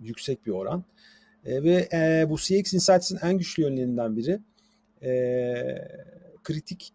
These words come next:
alanların hemen göz önüne getirmesi. Örneğin burada randevu kategorisi yüksek çağrı sayısına sahip. E, özellikle değişiklik, iptal, fiyat gibisi gibi alt kor-, kategorilerde biraz önce gösterdiğim,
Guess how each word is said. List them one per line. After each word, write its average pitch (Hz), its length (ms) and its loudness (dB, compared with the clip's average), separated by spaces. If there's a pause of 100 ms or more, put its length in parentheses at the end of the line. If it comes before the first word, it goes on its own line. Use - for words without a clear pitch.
(160)
alanların 135 420 0
hemen 180 300 2
göz 156 200 2
önüne 123 200 -2
getirmesi. 101 500 -10
Örneğin 151 260 -6
burada 156 240 -2
randevu 147 340 2
kategorisi 117 600 -8
yüksek - 360 -12
çağrı 135 260 -2
sayısına - 400 -8
sahip. 127 300 -8 (800)
E, 127 60 -10
özellikle 139 1000 4
değişiklik, 135 560 -4
iptal, 135 320 2
fiyat 143 360 2
gibisi 110 340 -10
gibi 110 200 -6
alt 139 240 0
kor-, 113 300 -4
kategorilerde 104 720 -4
biraz 117 200 -2
önce 107 220 -2
gösterdiğim, 101 680 -2